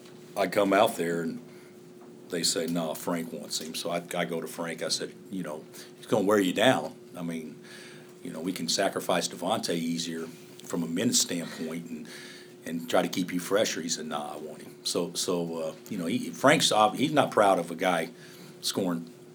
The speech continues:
twenty-four in the second half or thirty-five minutes, but, but, uh,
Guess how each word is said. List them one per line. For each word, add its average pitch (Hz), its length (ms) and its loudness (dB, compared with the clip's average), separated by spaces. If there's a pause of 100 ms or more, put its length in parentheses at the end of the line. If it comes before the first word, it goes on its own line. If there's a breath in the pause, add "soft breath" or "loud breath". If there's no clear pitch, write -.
twenty-four 95 520 2
in 82 60 -2
the - 60 -2
second 85 340 2
half 90 280 -2
or 78 80 -8
thirty-five 82 500 -4
minutes, 87 320 -2
but, 76 260 -8
but, 82 200 -4
uh, 78 160 -4